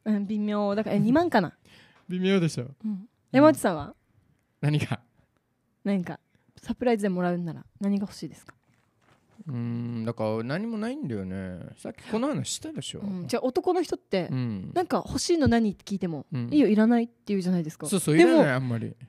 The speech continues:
Speaker 1: 明らかに自分はもらうのに、
Speaker 2: うん。
Speaker 1: 「あ、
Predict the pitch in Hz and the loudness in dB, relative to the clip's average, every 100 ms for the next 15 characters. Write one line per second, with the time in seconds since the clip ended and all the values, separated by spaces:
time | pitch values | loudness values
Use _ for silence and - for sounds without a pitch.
0 | _ 262 - 381 - 294 277 208 214 247 | _ -2 0 0 2 2 2 2 2 4
1 | 294 269 240 262 277 233 190 180 - _ | 4 6 6 6 6 2 -2 -6 -10 _
2 | _ _ _ _ _ _ _ _ _ - | _ _ _ _ _ _ _ _ _ -2
3 | 247 | -2